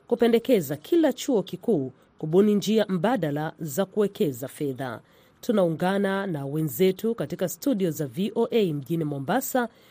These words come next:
kwake Salma Mohamed na Josephat Kioko.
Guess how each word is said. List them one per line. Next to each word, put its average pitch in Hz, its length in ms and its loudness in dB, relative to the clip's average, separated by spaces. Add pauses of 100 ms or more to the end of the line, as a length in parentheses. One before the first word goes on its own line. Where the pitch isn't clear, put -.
(140)
kwake 233 360 2
Salma 262 420 2
Mohamed 190 560 0 (100)
na 175 120 -2
Josephat 196 580 -6
Kioko. 127 560 -8